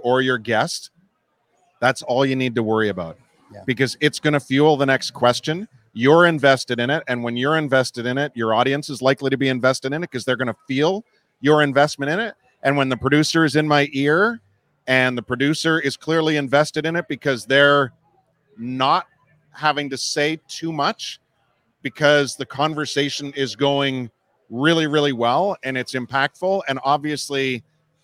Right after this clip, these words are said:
Speaker 1: I say this, people are probably really tired of me saying this. I am so lucky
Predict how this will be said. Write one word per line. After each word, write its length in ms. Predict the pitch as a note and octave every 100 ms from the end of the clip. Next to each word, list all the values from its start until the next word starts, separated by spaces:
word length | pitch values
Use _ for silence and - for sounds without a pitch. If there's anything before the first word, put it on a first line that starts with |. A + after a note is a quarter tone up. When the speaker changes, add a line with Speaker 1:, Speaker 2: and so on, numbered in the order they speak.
| -
Speaker 1:
I 100 | B2+
say 300 | - D3 C#3+
this, 320 | C3+ B2+ - _ _ _ -
people 240 | D3 B2+
are 40 | A2
probably 300 | C3 C3+ B2
really 220 | A#2 A2
tired 320 | A2+ A2 G#2+
of 60 | G#2
me 100 | G#2+
saying 260 | A2+ A2
this. 320 | B2 D#3 - - _ _ _ _ _ _ _ _ _ -
I 120 | C3
am 200 | D3 D3
so 340 | - - C3+ C#3+
lucky 600 | A#2 A2+ B2 C3 E3+